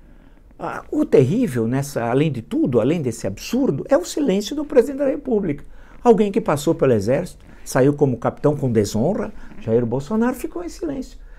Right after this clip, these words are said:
Então eu presumo que o Jair Bolsonaro acha que Deodoro da Fonseca é um traidor. E estranho o silêncio do ministro da Defesa, estranho o silêncio do comandante do Exército,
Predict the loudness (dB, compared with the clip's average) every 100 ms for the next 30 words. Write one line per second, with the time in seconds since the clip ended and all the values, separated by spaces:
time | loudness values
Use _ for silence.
0 | -14 -8 -4 0 0 0 0 0 -2 -4
1 | -10 -10 -2 0 4 2 2 -4 -4 -2
2 | -2 -4 -6 -6 -6 -10 -12 -14 -12 -2
3 | 2 4 4 2 0 -4 -6 -8 -4 -4
4 | -2 -4 -2 4 4 4 -4 -20 -18 -4
5 | 0 0 0 2 4 6 4 2 0 0
6 | 2 0 0 -2 0 -2 -2 -2 0 0
7 | 2 4 4 2 -12 -6 -4 -4 2 0
8 | 2 0 0 0 0 0 -2 -4 -4 -2
9 | -2 0 -2 -4 -2 -2 2 0 0 -4
10 | -10 -8